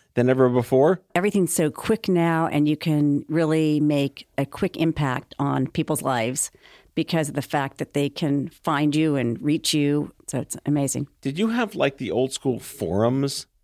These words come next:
Speaker 1: back in the day?
Speaker 2: Yes.
Speaker 1: We
Speaker 2: All
Speaker 1: had forums.
Speaker 2: Yeah, we have, we had lots of forums
Speaker 1: Yes.
Speaker 2: for all of our different programs.
Speaker 1: Yeah, you keep making different sections
Speaker 2: Yeah.
Speaker 1: and, it, yeah,
Speaker 2: And I,
Speaker 1: like
Speaker 2: I would store them in my garage out on Long Island, and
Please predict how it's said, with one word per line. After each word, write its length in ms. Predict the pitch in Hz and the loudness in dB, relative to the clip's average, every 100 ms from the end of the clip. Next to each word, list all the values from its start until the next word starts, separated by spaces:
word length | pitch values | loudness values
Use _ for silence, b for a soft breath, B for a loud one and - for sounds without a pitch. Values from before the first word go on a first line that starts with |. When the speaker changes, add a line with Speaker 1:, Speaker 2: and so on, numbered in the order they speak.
| _ | _
Speaker 1:
back 200 | 120 131 | -2 0
in 120 | 147 | -2
the 60 | 147 | -4
day? 440 | 143 143 147 147 - _ - | -2 -2 -2 -4 -10 _ -4
Speaker 2:
Yes. 480 | 147 127 - - - - | -2 -2 -6 -10 -12 -2
Speaker 1:
We 100 | 143 | 2
Speaker 2:
All 40 | 156 | 4
Speaker 1:
had 100 | 113 | 2
forums. 420 | - 107 98 95 | 2 2 4 2
Speaker 2:
Yeah, 140 | 156 147 - | 2 0 -2
we 100 | 151 | -2
have, 160 | 147 - - - | -2 -8 -20 -8
we 100 | 151 | -2
had 100 | 151 | -2
lots 320 | 131 143 135 - | 0 -2 -2 -4
of 60 | |
forums 500 | - 139 120 120 - | -2 -2 0 -2 -4
Speaker 1:
Yes. 300 | 92 92 87 - | -4 -4 -6 -6
Speaker 2:
for 100 | - | -2
all 160 | 139 | 0
of 100 | 147 | 0
our 60 | 147 | -2
different 300 | 135 - 120 | -2 -2 -2
programs. 580 | 135 131 123 110 113 - | -2 -2 -2 -2 -2 2
Speaker 1:
Yeah, 100 | 127 | 2
you 120 | 113 | 2
keep 280 | - 143 - | -2 -4 0
making 360 | 135 127 120 | 0 2 0
different 340 | 107 110 117 98 | 0 0 0 0
sections 840 | - 135 - 123 113 117 113 - | 0 0 0 2 2 2 2 0
Speaker 2:
Yeah. 80 | 101 | -2
Speaker 1:
and, 280 | 98 98 - | -2 -4 -6
it, 260 | - - | -10 -6
yeah, 160 | 131 98 | -2 0
Speaker 2:
And 100 | 151 | 0
I, 40 | 156 | 0
Speaker 1:
like 100 | 131 | 0
Speaker 2:
I 80 | |
would 160 | 160 156 | 0 -2
store 320 | - 180 165 | -2 0 2
them 180 | 165 160 | 2 2
in 120 | 147 147 | 4 2
my 300 | 143 139 135 | 2 0 -2
garage 840 | 135 139 139 147 135 131 123 - - _ _ _ _ _ _ _ - _ | -2 0 0 0 -2 -2 -4 -6 -10 _ _ _ _ _ _ _ -20 _
out 140 | 147 143 | -2 0
on 120 | 139 | 0
Long 140 | 139 | 2
Island, 460 | 143 147 135 127 123 - B B B B _ | 2 0 0 0 -4 -8 B B B B _
and 400 | 143 139 139 131 | 0 0 0 -2